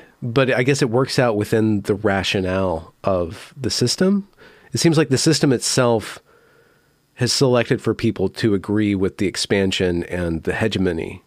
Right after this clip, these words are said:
the hegemon-, he-, hegemony, whatever, of the system, right? Of that fundamental justice of the socialized state, the total state.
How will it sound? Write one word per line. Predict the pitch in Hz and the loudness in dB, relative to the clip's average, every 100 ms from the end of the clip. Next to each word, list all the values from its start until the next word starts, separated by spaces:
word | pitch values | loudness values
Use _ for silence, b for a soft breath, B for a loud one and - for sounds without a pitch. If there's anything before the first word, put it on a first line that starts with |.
| - | -8
the | 98 | -4
hegemon-, | 92 101 101 104 110 104 101 95 101 | -4 -2 0 0 2 0 -2 -6 -12
he-, | - 110 104 - | -6 -6 -6 -16
hegemony, | - 101 101 98 107 107 98 98 - - _ - | -8 -6 -2 -2 0 -2 -2 -4 -8 -16 _ -12
whatever, | 104 - - - B B B | -6 -6 -6 -8 B B B
of | 113 110 98 - | -2 -2 -4 -4
the | 139 | -2
system, | - 127 117 62 - _ | -2 -4 -4 -8 -12 _
right? | - 85 - - _ b b _ _ _ - | -6 -6 -8 -20 _ b b _ _ _ -6
Of | 123 | -2
that | 117 104 | 0 0
fundamental | 123 113 104 95 | 0 2 2 0
justice | 92 92 85 - - | 0 -4 -4 -6 -6
of | - 85 | -6 -6
the | 92 | -4
socialized | - 78 - 69 65 - - | -4 -4 -4 -4 -4 -8 -8
state, | - - - | -8 -8 -8
the | - | -10
total | - 113 87 73 - - | -6 -4 -2 -4 -8 -12
state. | - - - | -8 -8 -10